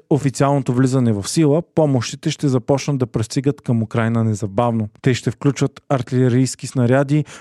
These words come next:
противовъздушна отбрана и ракети с малък и среден обсег. Помощта е жизнено важна за Украйна,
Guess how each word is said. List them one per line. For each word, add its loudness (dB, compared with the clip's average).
противовъздушна 2
отбрана 0
и 4
ракети 0
с -6
малък 2
и 0
среден 0
обсег. -4
Помощта 0
е 4
жизнено 0
важна 2
за 0
Украйна, -2